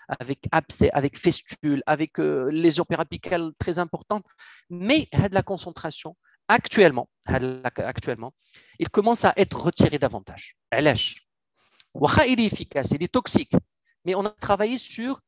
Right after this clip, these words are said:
l'augmentation et la potentialisation de l'efficacité de l'hypochlorite avec faible dose. En faisant quoi ?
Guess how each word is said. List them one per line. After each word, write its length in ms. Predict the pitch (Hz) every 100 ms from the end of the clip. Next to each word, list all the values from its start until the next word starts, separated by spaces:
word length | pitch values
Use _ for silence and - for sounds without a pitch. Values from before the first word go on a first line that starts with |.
| _ _ _
l'augmentation 880 | 165 254 208 220 233 - 208 - 262 -
et 80 |
la 100 | 165
potentialisation 1000 | - 233 - 208 220 196 175 185 - 185 151
de 100 | 170
l'efficacité 600 | - 156 190 - - 202
de 80 | 190
l'hypochlorite 540 | 196 - 202 233 - - -
avec 280 | 170 185 -
faible 280 | 233 190
dose. 420 | 165 107 98 - _ _ _ _ _ _ -
En 60 |
faisant 320 | - 175 170
quoi ? 340 | 170 202 233